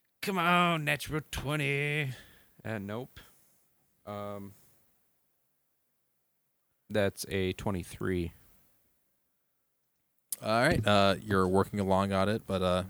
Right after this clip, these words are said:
Speaker 2: it's gonna take you a while a-, at this rate.
Speaker 1: Okay.
Speaker 2: Uh, you guys, uh, let's get a perception check from, uh, you're kinda focused, but let's get, uh, check. You go get a perception from you.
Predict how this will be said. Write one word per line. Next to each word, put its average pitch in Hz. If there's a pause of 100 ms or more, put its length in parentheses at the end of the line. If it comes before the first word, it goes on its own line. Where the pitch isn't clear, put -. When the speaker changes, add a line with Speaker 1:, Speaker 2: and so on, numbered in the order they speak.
(180)
Speaker 2:
it's -
gonna 101
take 98
you 98
a 92
while 87
a-, -
at 95
this -
rate. 95 (760)
Speaker 1:
Okay. 90 (1600)
Speaker 2:
Uh, 90 (340)
you 113
guys, 110
uh, 101 (100)
let's 110
get 113
a 98
perception 107
check 104
from, 95
uh, 92 (200)
you're 147 (160)
kinda 120
focused, 101
but -
let's 113
get, 104
uh, 98 (100)
check. 110
You 104
go 98
get 92
a 87
perception 92
from 92
you. 98